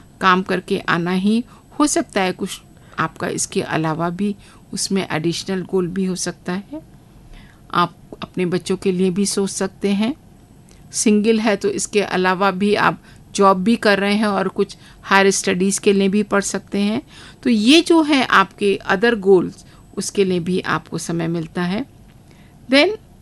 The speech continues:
you become more focused and efficient because you have the time limit of twenty-four hours। As I said, you can make it or mar it।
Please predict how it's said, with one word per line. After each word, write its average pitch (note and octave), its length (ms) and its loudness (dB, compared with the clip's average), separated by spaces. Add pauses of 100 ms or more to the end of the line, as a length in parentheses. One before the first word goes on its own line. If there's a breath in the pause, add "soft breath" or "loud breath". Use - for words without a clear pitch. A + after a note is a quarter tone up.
(220)
you D#4+ 260 4 (400)
become G3 500 0
more A3+ 220 2 (280)
focused B3 680 4
and F3+ 160 -2 (160)
efficient - 720 -14 (520)
because E4+ 320 0
you D#4 160 2 (140)
have D#4 220 2
the B3+ 140 0 (120)
time F#3 280 2
limit G#3 340 2 (160)
of D#3+ 80 0 (140)
twenty-four F#3+ 420 0
hours। A3+ 320 2 (640 soft breath)
As A3 140 4
I A#3+ 280 2
said, B3+ 200 2
you A3+ 80 0
can G3 320 2
make B3+ 280 0
it - 80 -8
or A3+ 100 0
mar G#3+ 280 2
it। - 360 -4